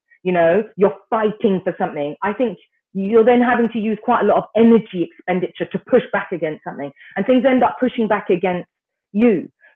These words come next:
So I explained to you, and I've said this to you before, you know, this time last year, somebody had said to me about, you know, running for council.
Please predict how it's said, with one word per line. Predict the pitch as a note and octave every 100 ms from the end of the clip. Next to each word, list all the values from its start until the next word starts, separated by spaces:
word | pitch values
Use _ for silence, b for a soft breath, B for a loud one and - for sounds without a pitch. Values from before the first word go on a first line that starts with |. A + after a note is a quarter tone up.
| -
So | B3 -
I | A3+ B3 B3
explained | G#3+ B3+ B3+ B3+
to | A#3
you, |
and | F#3
I've | F#3+ F#3+
said | A3+
this | A3 A3
to | G#3
you | F#3+
before, | F#3+ A#3 F#3 B2+ - -
you | A#3
know, | F#3+
this | C4 B3+
time | B3+ A#3+
last | A3+ A#3 -
year, | A#3 F#3+
somebody | G#3+ G#3 G#3+
had | G#3+
said | A3+ A3+
to |
me | G#3+
about, | G3 F#3+ G#3+
you |
know, | G3
running | F#3 G#3+ G#3+ G3
for | F#3
council. | A3 G#3+ A3+ - C3+ G#2+ B2+